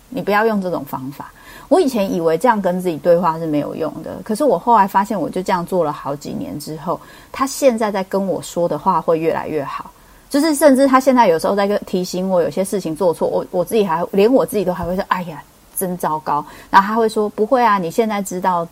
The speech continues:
这个事情做错，就代表你现在更进步了。”所以你才知道那个是错的。我就觉得，“哦，天哪，你也变得好正向哦。” <laughs>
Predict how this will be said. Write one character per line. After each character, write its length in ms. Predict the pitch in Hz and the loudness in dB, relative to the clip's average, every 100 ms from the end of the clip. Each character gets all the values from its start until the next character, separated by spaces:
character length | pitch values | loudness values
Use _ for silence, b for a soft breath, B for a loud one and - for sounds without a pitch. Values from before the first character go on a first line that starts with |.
| - | -6
这 100 | 202 | -2
个 160 | 165 | -2
事 160 | 160 185 | -2 -6
情 180 | 160 151 | -4 -2
做 200 | 175 165 | -2 -2
错， 180 | 175 B B | -4 B B
就 100 | 214 | -4
代 180 | 208 185 | -2 -2
表 140 | 156 | -2
你 120 | 151 143 | -4 -4
现 200 | 190 170 | -2 -2
在 140 | 160 | -4
更 200 | 147 139 | -4 -4
进 220 | 156 143 - | -6 -10 -10
步 100 | - - | -14 -14
了。” 80 | - - _ _ _ _ _ | -16 -18 _ _ _ _ _
所 200 | - 220 | 0 6
以 80 | 254 | 6
你 140 | 190 147 | 4 -4
才 160 | - | -8
知 140 | 147 165 | -12 -4
道 160 | 170 | -4
那 100 | 160 | -4
个 80 | - | -8
是 140 | 160 | -10
错 260 | 147 - 160 | -12 -8 -8
的。 100 | - B B | -8 B B
我 100 | 339 | 2
就 120 | 339 | 4
觉 100 | 302 | 2
得 40 | - | 6
，“哦， 80 | 302 208 | 4 4
天 160 | 294 339 | 0 4
哪， 120 | 269 | 4
你 100 | 220 | 6
也 80 | 254 | 6
变 140 | 254 | 6
得 60 | 233 | 6
好 100 | 156 | 4
正 220 | - 214 | 4 4
向 180 | 202 277 175 | 6 4 4
哦。” 960 | 254 247 262 254 247 247 285 - 233 | 6 8 8 10 10 10 10 8 4
<laughs> 60 | - | 2